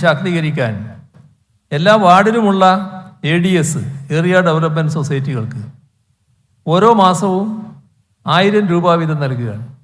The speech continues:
പത്തൊൻപതിനായിരത്തി നാനൂറ്റി എഴുപത് എ ഡി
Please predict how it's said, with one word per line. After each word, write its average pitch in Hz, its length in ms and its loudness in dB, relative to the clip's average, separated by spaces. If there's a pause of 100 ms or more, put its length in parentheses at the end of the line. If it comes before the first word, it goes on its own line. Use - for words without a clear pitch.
(580)
പത്തൊൻപതിനായിരത്തി 202 760 -2
നാനൂറ്റി 175 360 -2
എഴുപത് 160 300 -4 (640)
എ 143 100 0
ഡി 165 80 0